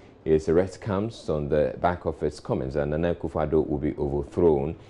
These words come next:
in a civilian coup. He was picked up by the C I D of the Ghana Police Service during a news conference. Now, he has been formally charged with treason. We went out onto the streets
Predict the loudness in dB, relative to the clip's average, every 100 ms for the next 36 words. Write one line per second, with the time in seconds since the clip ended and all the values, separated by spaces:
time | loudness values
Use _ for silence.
0 | -20 -8 -2 0 -2 -2 -2 -2 -4 -4
1 | 2 4 4 0 -4 -4 -2 0 4 4
2 | 4 2 0 2 0 2 2 0 -2 0
3 | 0 0 0 -2 -2 -6 -4 -6 -6 -6
4 | -6 -6 -2 -2 2 0 -2 -12 -20 -2
5 | 2 4 2 0 -2 -2 -4 -6 -6 -4
6 | -6 -6 -4 -2 -2 -2 0 0 0 0
7 | 0 -2 -12 -20 -20 -8 -6 -4 0 2
8 | 2 -2 -4 -6 -4 -4 -4 -8 -18 -20
9 | -20 -6 -4 -4 -10 -6 -4 -4 -6 -10
10 | -12 -16 0 4 4 4 4 2 0 -4
11 | -4 -4 -6 -4 -2 -4 -4 0 2 2
12 | -2 -10